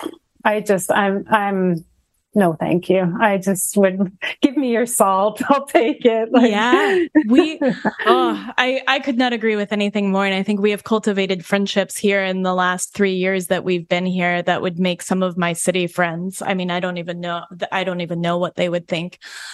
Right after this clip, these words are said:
Speaker 2: about some of these wonderful humans that are a part of my life that are so radically different from me in the most delicious ways,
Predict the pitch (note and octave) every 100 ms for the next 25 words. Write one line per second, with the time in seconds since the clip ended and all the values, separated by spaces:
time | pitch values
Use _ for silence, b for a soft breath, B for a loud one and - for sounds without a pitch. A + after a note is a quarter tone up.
0 | B - F#3 F#3 F3 E3+ - G3+ F#3 F3
1 | F3 F3 F#3 G3 G3 F#3+ F3 F3 E3+ F#3
2 | F3+ E3+ G3+ G#3 - F#3 F3 - - F#3
3 | E3+ F3 - - F#3 - F#3 F#3 F3+ F3
4 | F3 F3 F3 F3 F3 - F3+ - F3+ F3+
5 | - G3 F#3+ F#3 F3+ E3+ B B B B
6 | B B _ F3 G#3 A#3+ C#4+ - F#3 E3+
7 | F#3+ G3+ E3 D#3+ G#3 - - - - G3+
8 | F#3+ F3 - - F#3+ F#3 F3 F3 F#3 F#3
9 | F#3 G3 F3+ G3 - F#3+ - F3 F3+ F#3
10 | E3+ G#3 -